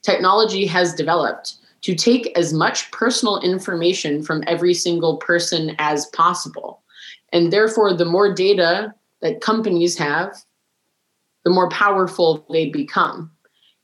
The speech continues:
And governments have not moved quickly enough to regulate how our information is used, how much of that can be taken, and then how our information can be used by these organizations.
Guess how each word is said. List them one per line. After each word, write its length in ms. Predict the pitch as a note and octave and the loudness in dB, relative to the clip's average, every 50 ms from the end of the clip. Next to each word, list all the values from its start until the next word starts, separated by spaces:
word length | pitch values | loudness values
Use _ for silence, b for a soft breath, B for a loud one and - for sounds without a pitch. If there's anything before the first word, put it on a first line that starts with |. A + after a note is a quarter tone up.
| _ | _
And 360 | - F3 F3 F3 E3+ E3+ D#3+ D#3+ | 0 2 4 4 2 0 2 2
governments 540 | G3 F#3+ F#3 F#3+ F#3 F#3 F3+ F#3 F#3 - | 2 2 2 2 2 2 0 0 -2 -2
have 160 | - F3+ D#3 D#3 | -4 -4 -4 -2
not 340 | D#3+ E3+ F3 F#3 F#3+ F#3 - - - _ _ _ _ _ _ _ | 0 2 2 2 2 0 -2 -10 -20 _ _ _ _ _ _ _
moved 300 | F3 F3+ F#3 E3 E3+ - | 2 2 2 2 -2 -10
quickly 420 | - - C#4+ D4 - G#3+ F#3 E3+ | -4 -4 -4 -4 0 -2 0 0
enough 340 | D#3+ D3+ D3 D3+ D#3+ D#3+ - _ | 0 -2 -2 -4 -4 -6 -10 _
to 180 | - - G3 E3+ | -4 -2 -2 0
regulate 760 | E3 F#3 G#3 A3 G#3 G3+ G#3+ D#3 D#3 D3 C#3 C3 - - - _ _ _ _ _ _ _ _ _ _ _ | 2 2 2 2 2 2 2 2 2 2 2 0 -2 -6 -12 _ _ _ _ _ _ _ _ _ _ _
how 260 | - - G#3+ G#3+ G#3+ | 0 2 4 6 6
our 160 | G3+ G3 - | 4 4 4
information 720 | - F3 F3+ F3 - F#3+ E3 D#3 D#3 D#3+ D#3+ D#3+ - E3+ D3 | 2 2 0 0 -2 -6 -4 -4 -4 -4 -4 -4 -4 -4 -4
is 160 | D3 C#3+ D3 | -4 -4 -4
used, 420 | F3 G#3 B3 D4 D4+ D4+ - - _ _ _ _ _ - | -2 -2 -2 -2 -2 -6 -10 -12 _ _ _ _ _ -2
how 120 | F#3+ F3+ | 0 2
much 240 | F3 F3 E3+ E3+ - | 2 2 2 2 0
of 140 | E3 C#3+ - | -2 0 0
that 200 | D3+ B2+ - - | -2 -2 -2 -4
can 180 | - F3 D#3 | -6 -6 -4
be 160 | C#3+ D3 C#3+ | -2 -4 -6
taken, 600 | D3 - F#3+ G3 G3+ - C4 C4 C4+ C#4 C#4 C#4 - _ | -4 -2 -2 -2 -2 -2 -2 -2 -2 -2 -4 -4 -8 _
and 180 | - E3 E3 E3 | -4 -4 0 2
then 220 | G3+ G#3 G3+ G3+ | 2 2 2 0
how 540 | G3+ - - - A#3 A#3+ C4+ C4+ A#3+ G#3 - | -2 -4 -4 0 2 2 4 4 4 2 2
our 200 | - D#3 D#3+ D#3 | 2 0 0 0
information 800 | - E3+ E3 D#3+ D#3+ F#3 E3+ D#3+ D#3+ D#3+ D#3 - F3 D#3+ D#3 D#3+ | 0 -2 -4 -4 -4 -4 -2 0 0 -2 -2 -2 -4 -4 -4 -4
can 220 | - F#3 E3+ E3+ D#3 | -4 -4 -4 -2 -4
be 80 | D#3 | -4
used 380 | D3+ D3+ E3+ F3 E3+ E3 - - | -4 0 2 2 2 2 0 0
by 140 | D#3 D#3 D3 | 0 0 0
these 200 | D3+ D#3 D3 D#3 | 0 -2 -4 0
organizations. 960 | - D#3+ D3+ C#3+ D3 C#3+ C#3+ D3+ E3+ F3 F3 - - - - - - - | 0 0 0 0 -4 -6 -4 0 0 0 0 -2 -8 -12 -14 -18 -20 -20